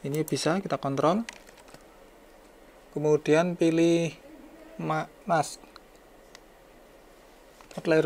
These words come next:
mask ini, nah, untuk memotong garis yang sisa tersebut. Setelah itu kita blok duanya dengan pilih kontrol, lalu kontrol G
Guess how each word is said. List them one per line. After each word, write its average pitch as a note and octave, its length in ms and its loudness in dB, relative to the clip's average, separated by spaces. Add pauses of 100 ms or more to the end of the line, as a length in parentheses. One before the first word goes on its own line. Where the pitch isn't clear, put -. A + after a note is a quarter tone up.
mask - 400 -10
ini, E3 320 -6 (240)
nah, C#3 240 -6
untuk C#3+ 160 -6
memotong D3 560 0 (1200)
garis D3 320 0
yang D3+ 80 0
sisa D3 240 -4
tersebut. C3+ 400 -4 (840)
Setelah D#3+ 360 2
itu E3 160 2 (160)
kita E3+ 480 4
blok D3 320 2
duanya C#3+ 400 4
dengan C#3 240 -2
pilih C3+ 240 -2
kontrol, C#3 560 2 (560)
lalu D3 240 4
kontrol C#3 400 8
G F#3+ 320 8